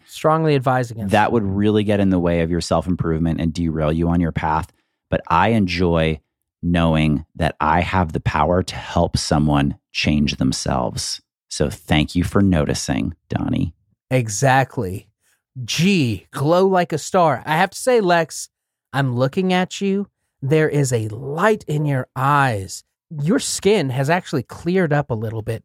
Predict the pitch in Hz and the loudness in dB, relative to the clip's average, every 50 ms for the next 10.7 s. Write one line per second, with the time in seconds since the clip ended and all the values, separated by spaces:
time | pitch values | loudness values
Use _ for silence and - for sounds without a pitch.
0 | - 117 131 175 185 - - 202 190 175 139 131 135 139 147 151 156 151 139 - | -8 -4 -2 -2 -2 0 0 0 2 2 2 2 2 2 2 2 0 0 -2 -6
1 | - 156 143 - - 160 147 139 120 - _ _ _ _ - 143 143 143 135 113 | -6 -8 -6 -4 -2 -2 0 0 -2 -4 _ _ _ _ 0 2 4 4 2 2
2 | - - 143 143 151 165 175 185 190 - - 202 202 190 - 208 185 170 - 190 | 0 2 2 2 2 2 2 0 0 0 0 0 0 0 0 0 -2 0 0 0
3 | 190 190 - 202 196 196 190 - - _ _ _ _ _ _ - - 165 143 143 | 0 0 2 2 2 2 0 0 -4 _ _ _ _ _ _ -2 0 2 2 2
4 | 131 117 107 87 82 - - - _ _ _ _ - 139 139 131 131 - 135 147 | 2 2 0 -2 -6 -8 -12 -14 _ _ _ _ -2 0 0 0 0 0 0 0
5 | 143 139 - 143 139 131 117 110 - - - 135 131 139 123 113 - 101 101 127 | 0 0 -2 -2 -2 -2 -2 -4 -8 -8 -4 -2 0 0 0 0 -2 -6 -12 -14
6 | - _ - 117 107 123 131 - - - - 175 190 - 220 196 170 127 110 110 | -18 _ -4 0 2 2 2 0 -2 -4 -2 -2 0 0 2 2 4 4 4 4
7 | 117 107 107 107 95 - 104 95 - - 104 90 - 120 104 95 85 - 87 90 | 2 2 2 0 0 2 0 0 0 -2 -4 -2 0 2 0 0 0 0 0 2
8 | 98 110 123 - - - 160 156 156 151 143 131 - - 95 95 92 87 87 82 | 2 2 2 0 -2 -2 0 0 2 2 0 0 0 2 2 2 2 2 2 0
9 | - - 85 98 101 107 - - 156 143 - - 117 101 87 85 92 - - 92 | 0 2 2 2 2 2 0 0 -2 -2 -2 -2 -2 0 0 -2 -2 -4 -4 -4
10 | - - 95 92 - 87 85 85 85 85 85 85 87 | -2 -2 -2 -2 0 0 0 0 2 2 2 0 0